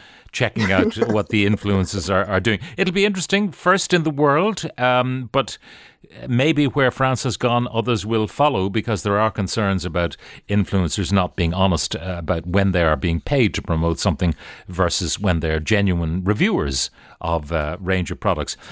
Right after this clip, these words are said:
Speaker 1: Uh, meanwhile, uh, Lara, the air traffic controllers are at it again.
Speaker 2: Yes. Uh, today, a third of the flights from Orly Airport have been cancelled.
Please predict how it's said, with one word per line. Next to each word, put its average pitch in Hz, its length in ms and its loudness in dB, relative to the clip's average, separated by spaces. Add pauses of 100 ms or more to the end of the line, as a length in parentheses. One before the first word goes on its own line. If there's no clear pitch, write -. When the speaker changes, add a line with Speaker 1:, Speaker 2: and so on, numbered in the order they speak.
(200)
Speaker 1:
Uh, 165 160 0
meanwhile, 175 960 2 (160)
uh, 113 220 -6
Lara, 131 420 0 (460)
the 120 180 0
air 135 180 2
traffic 127 380 -2
controllers 127 680 -2
are 113 200 2
at 120 200 0
it 117 120 0
again. 139 300 2 (760)
Speaker 2:
Yes. - 840 2
Uh, 214 500 2
today, 220 600 4
a - 200 0
third 269 460 2
of 233 100 -2
the 233 100 0
flights 226 540 0
from 214 240 -4
Orly 208 320 0
Airport 208 400 0
have 226 140 -4
been 196 180 -6
cancelled. 202 640 0